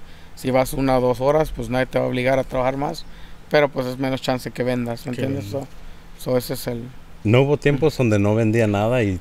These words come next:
Speaker 3: y estaba
Speaker 1: Sí, no,
Speaker 3: cabrón?
Speaker 1: en la, en la venta sí es, en la venta siempre sí es, o, so puedes tener unos dos días que no vendes nada y puedes tener un día que vendes un montón y ahí sacas por todo el mes, ¿me entiendes? So,
Speaker 3: Ok.
Speaker 1: en cualquier, en cualquier, este, negocio de ventas que he trabajado siempre ha sido así.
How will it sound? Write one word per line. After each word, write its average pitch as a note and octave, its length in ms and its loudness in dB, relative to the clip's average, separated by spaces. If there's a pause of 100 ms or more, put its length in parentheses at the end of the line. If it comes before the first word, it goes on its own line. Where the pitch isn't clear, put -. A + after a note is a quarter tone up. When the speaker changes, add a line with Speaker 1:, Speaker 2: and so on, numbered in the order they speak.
(100)
Speaker 3:
y F2+ 160 -6 (340)
estaba D#3+ 260 4
Speaker 1:
Sí, G#3+ 140 2
no, F3 120 2
Speaker 3:
cabrón? F3 140 2
Speaker 1:
en D3+ 60 4
la, E3 120 6
en D3 80 6
la C#3+ 80 6
venta F3+ 300 2
sí - 180 -2
es, C3 120 0
en C#3 140 -2
la C3 80 4
venta D3+ 280 2
siempre C#3+ 340 0
sí C#3+ 140 2
es, C#3+ 140 0
o, C3 160 -4 (400)
so C3+ 160 2
puedes D3+ 320 6
tener D3+ 300 4
unos D#3 220 2
dos C#3 220 -4
días D3 300 4
que - 100 -2
no C3+ 120 4
vendes C3+ 340 0
nada D#3 380 2
y C#3+ 40 -2
puedes C#3+ 240 0
tener C#3 160 0
un C#3 80 0
día C#3+ 160 4
que C#3 140 -4
vendes C#3 480 -4 (460)
un C#3+ 180 2
montón C#3 400 2
y C3 80 0
ahí C3 80 2
sacas C3 300 -2
por C#3+ 120 -12
todo C3+ 160 -2
el B2+ 60 -4
mes, C3 320 -6
¿me C#3 80 -8
entiendes? C#3 360 -6
So, C#3+ 140 -10 (280)
Speaker 3:
Ok. E2 240 -6
Speaker 1:
en B3+ 200 2
cualquier, - 500 2
en C3 100 -2
cualquier, D3 480 2
este, C3 460 0 (680)
negocio C#3 460 4
de C#3 80 4
ventas D3 340 0
que - 100 -2
he C#3 40 -2
trabajado C3+ 500 2
siempre C3+ 300 -4
ha - 20 -2
sido C3 180 -6
así. B2+ 200 -8